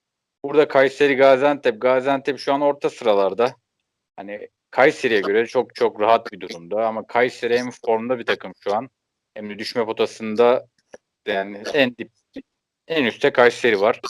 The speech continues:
Kayseri kazanacaktır diye düşünüyorum. Kadromda Aziz Begiç olacak. Aynı mantıkla Malatya, Rize maçı.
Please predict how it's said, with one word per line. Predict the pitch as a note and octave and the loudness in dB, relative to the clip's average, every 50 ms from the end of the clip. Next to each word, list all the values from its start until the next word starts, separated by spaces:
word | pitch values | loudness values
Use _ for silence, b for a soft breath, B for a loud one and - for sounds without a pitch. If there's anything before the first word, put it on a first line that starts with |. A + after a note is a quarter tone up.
| - - - - _ _ _ _ _ | -16 -18 -20 -20 _ _ _ _ _
Kayseri | F3 F3 E3 - E3+ D#3+ D#3 | 2 2 2 2 0 -2 0
kazanacaktır | - D3+ D3 C3+ D3+ D3+ D3+ D3 E3 D#3+ - - B2+ A2+ A2 | 2 2 2 2 2 2 2 2 0 0 -2 -6 -10 -6 -4
diye | A2 G#2+ F#2+ | -4 -6 -6
düşünüyorum. | G2 - - - G#2+ G#2 A2 A#2+ C3 B2 | -8 -14 -12 -8 -6 -4 -4 -4 -6 -2
Kadromda | - A#2+ A2+ A2 A#2+ A#2+ B2 B2 | 0 0 2 2 0 -2 0 0
Aziz | A#2 A2+ G#2 G#2+ A#2 G#2+ - | 0 0 -2 -4 -10 -6 -4
Begiç | A#2 A#2 A#2+ A#2 - A2+ | -4 -4 -4 -4 -6 -6
olacak. | G2 F#2 F#2 F#2 A2 A#2+ - - - - _ _ - - _ _ _ _ _ - | -6 -6 -4 -2 -2 -2 -2 -6 -12 -16 _ _ -20 -20 _ _ _ _ _ -2
Aynı | E3 F3 E3+ E3 D#3 C#3+ | 0 0 2 2 0 0
mantıkla | C3+ C3 B2 A2+ - - - _ - C#3+ D3 C#3+ D3+ C#3+ - _ _ _ _ | -2 -2 -2 -4 -6 -12 -16 _ 2 4 4 6 4 2 0 _ _ _ _
Malatya, | C#3 C#3 C#3+ C3+ B2+ B2 - - - A#2 C3 C3 B2+ C3+ - | -2 0 2 2 2 0 -2 -4 -2 0 0 2 0 0 -4
Rize | - D3 B2+ B2+ A#2+ A#2+ | -6 -8 -8 -4 -4 -4
maçı. | G#2+ G2 F#2 F2+ - - B2 | -4 -4 -6 -8 -4 -4 -4